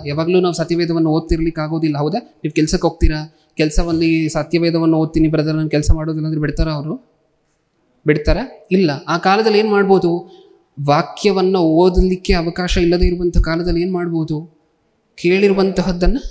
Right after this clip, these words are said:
ಮೆಲುಕು ಹಾಕ್ಬೋದು. ಏನ್ ಮೆಲುಕು ಹಾಕುವಂತಹದ್ದು ಅಂದ್ರೆ ಏನು? ಹ್ಮ್? Suppose ಈಗ ನಾವು ಎರಡು ಪ್ರಸಂಗಗಳನ್ನು ಕೇಳಿದೀವಿ ಅಂತ ಹೇಳಿದ್ರೆ, ಹ್ಮ್, ಇದು ಮುಗಿಯುತ್ತೆ, ರೊಟ್ಟಿ ಕಾರ್ಯಕ್ರಮ ಆಗುತ್ತೆ,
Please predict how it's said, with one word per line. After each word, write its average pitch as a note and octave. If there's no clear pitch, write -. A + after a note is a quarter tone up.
ಮೆಲುಕು G3+
ಹಾಕ್ಬೋದು. D3
ಏನ್ F#3+
ಮೆಲುಕು F3
ಹಾಕುವಂತಹದ್ದು F3
ಅಂದ್ರೆ D3+
ಏನು? C#3
ಹ್ಮ್? D#3+
Suppose D#3
ಈಗ D#3+
ನಾವು D3+
ಎರಡು D3+
ಪ್ರಸಂಗಗಳನ್ನು D#3+
ಕೇಳಿದೀವಿ D3+
ಅಂತ C#3+
ಹೇಳಿದ್ರೆ, C#3+
ಹ್ಮ್, C#3+
ಇದು D3
ಮುಗಿಯುತ್ತೆ, D3
ರೊಟ್ಟಿ D3
ಕಾರ್ಯಕ್ರಮ C#3+
ಆಗುತ್ತೆ, C3+